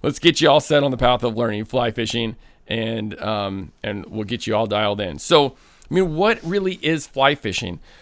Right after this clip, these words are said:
So simply, fly fishing is def-, is defined by how the lure is delivered. Fly fishing is a method of fishing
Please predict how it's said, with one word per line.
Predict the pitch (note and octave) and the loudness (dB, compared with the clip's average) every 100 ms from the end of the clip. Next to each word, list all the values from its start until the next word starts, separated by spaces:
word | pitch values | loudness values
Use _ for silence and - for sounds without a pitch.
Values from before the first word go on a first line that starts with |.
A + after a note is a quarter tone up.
| - - | -20 -4
So | E3+ F3+ - | 0 0 0
simply, | - C4 A#3+ D3+ C#3+ | 0 0 2 2 2
fly | - C#3 G3+ | 0 -6 -2
fishing | F#3 E3+ E3 | -2 -2 -4
is | C3 | -4
def-, | C#3 - - - | -4 -6 -10 -6
is | C#3 A2+ | -6 -2
defined | C3 - E3 F3+ A#2+ G#2+ A#2+ - | -2 2 4 6 4 2 -2 0
by | B2 | 0
how | A2+ A#2 C3 | 2 0 0
the | B2 | -2
lure | B2 A#2 E3 C3 G#2+ G2+ - | -4 -2 0 -2 -4 -8 -6
is | G2 G2+ G#2 | -4 -4 -6
delivered. | - G#2 A2+ G#2+ C3 C3+ G2 E2 G#2+ _ _ _ _ _ _ _ _ _ _ _ - - | -10 -6 -4 0 0 0 -4 -8 -12 _ _ _ _ _ _ _ _ _ _ _ -20 -2
Fly | D3+ D#3 | 0 2
fishing | D#3+ D#3 C#3+ | 0 0 -2
is | B2 | -2
a | |
method | A#2+ B2 C#3 D#3+ | 0 2 0 -2
of | D3+ - | -4 -4
fishing | B2 G#2+ G#2 C3+ | -4 -2 -6 -8